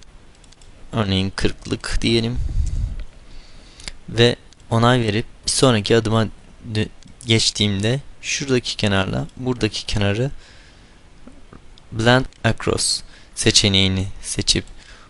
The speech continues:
onay verirsem blend'i bu şekilde yapıyor. Uzatma yapmadan, e, seçimi bitirmiş oluyor. Bir sonraki seçenek blend seçeneği,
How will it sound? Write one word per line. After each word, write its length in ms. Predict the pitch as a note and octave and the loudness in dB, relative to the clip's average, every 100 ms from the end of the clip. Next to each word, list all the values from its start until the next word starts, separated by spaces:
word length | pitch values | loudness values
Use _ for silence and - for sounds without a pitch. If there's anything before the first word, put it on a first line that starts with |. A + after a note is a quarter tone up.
| - - - | -20 -16 -2
onay 320 | G#2+ A2+ C3 | 2 4 6
verirsem 500 | A2+ F#2 F2+ - C3+ - - - - - - - - - - - - | 4 2 -2 -2 -4 -6 -8 -12 -16 -20 -20 -20 -20 -20 -20 -20 -16
blend'i 540 | - A#2 G#2 G2 A2 A#2 | -4 0 0 0 -4 -2
bu 80 | |
şekilde 640 | A2 G#2+ - F#2+ G#2 A2 B2+ - - - - - - | 0 0 -2 -4 -2 -2 -2 -8 -16 -20 -20 -14 -2
yapıyor. 420 | G#2+ - G2 A#2 - - - - - - - - | -2 0 -2 -2 -6 -18 -20 -20 -20 -20 -10 -2
Uzatma 680 | A#2 A#2 A2+ - B2 B2 - - | 4 4 4 4 4 2 0 -2
yapmadan, 640 | A#2+ A#2+ A2 G#2 G#2+ C3+ - - - - - - | 6 6 8 4 4 2 -2 -6 -10 -18 -20 -14
e, 440 | - G#2 G2+ G2 F#2+ | -2 0 0 0 -4
seçimi 580 | - - A2+ - G#2 C3 - | -2 -2 2 2 0 -4 -6
bitirmiş 440 | G#2+ - G#2+ - | -6 -2 -2 0
oluyor. 300 | F#2+ G#2 B2+ - - - - - - - | 0 0 -2 -4 -18 -20 -20 -20 -18 -6
Bir 120 | C#3+ | -4
sonraki 440 | - D3+ C#3+ - | 0 2 2 -2
seçenek 480 | - C3+ - A#2 C3 - - - - - - - - - - - - - - | 0 0 2 0 -2 -8 -10 -4 -2 0 0 -2 -4 -6 -6 -6 -8 -12 -10
blend 320 | G2+ G2+ G2 | -4 0 0
seçeneği, 580 | - - - A#2 A#2 A#2+ | -2 -4 -2 -2 -2 -4